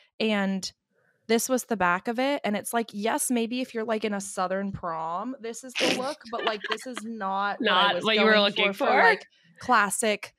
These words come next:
Speaker 1: wedding. Um,
Speaker 2: No.
Speaker 1: no, it was truly, like, they turned, I had had a bad feeling from the moment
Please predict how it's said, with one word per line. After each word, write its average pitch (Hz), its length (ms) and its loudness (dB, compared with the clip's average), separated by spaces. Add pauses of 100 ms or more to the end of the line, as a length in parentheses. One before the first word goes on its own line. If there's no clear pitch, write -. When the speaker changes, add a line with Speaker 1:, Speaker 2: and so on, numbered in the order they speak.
(260)
Speaker 1:
wedding. 185 640 -2 (380)
Um, 170 440 4
Speaker 2:
No. 151 80 -6 (420)
Speaker 1:
no, 233 120 8
it - 100 4
was 285 140 2
truly, 262 320 -4
like, 214 200 0
they 226 120 2
turned, 240 320 -4 (200)
I 226 180 4
had 381 160 0
had 302 160 -2
a 262 60 0
bad 185 300 0
feeling 214 380 -6
from 240 180 -2
the 226 100 0
moment 208 580 0